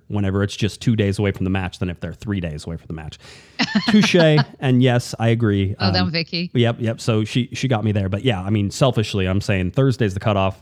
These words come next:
Speaker 1: If that's it, we should go on Thursday. Uh, it was interesting. It was gonna be on Thursday, actually. Um, and the Galaxy were thinking about flying on Friday. Um, instead, they've now changed to flying on Saturday for the Sunday night game. So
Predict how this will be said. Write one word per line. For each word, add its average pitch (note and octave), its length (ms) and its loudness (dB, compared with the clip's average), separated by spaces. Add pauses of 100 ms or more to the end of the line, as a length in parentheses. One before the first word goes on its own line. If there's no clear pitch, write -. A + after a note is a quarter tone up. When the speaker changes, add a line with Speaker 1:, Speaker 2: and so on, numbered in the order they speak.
Speaker 1:
If G2+ 140 -12
that's A2 260 -4
it, G2 220 -6
we G#2+ 120 -6
should F#2+ 120 -8
go F2+ 120 -6
on F2+ 100 -8
Thursday. F#2 380 -4 (300)
Uh, C3+ 180 2
it E3+ 80 4
was D#3 100 6
interesting. F#3 400 2
It - 100 -6
was D#3+ 280 2
gonna D#3 160 6
be A2+ 100 4
on F#2 160 0
Thursday, F2 560 -8
actually. F#2 500 -8 (340)
Um, F#2+ 340 -2
and G#2+ 240 2
the G#2 40 -2
Galaxy C3+ 360 0
were A#2 120 0
thinking C3 240 2
about G2+ 200 0
flying G#2+ 340 0
on F#2+ 100 -4
Friday. C3+ 600 -4 (380)
Um, F#2+ 220 0
instead, A2+ 520 0
they've G2+ 160 0
now G#2 120 0
changed G2+ 380 -2
to - 60 -10
flying F#2 360 -2
on F#2 260 -6
Saturday G#2+ 540 0
for G#2+ 280 0
the G2 80 -4
Sunday F#2 340 -2
night F2 220 -4
game. F2 240 -6
So - 260 -2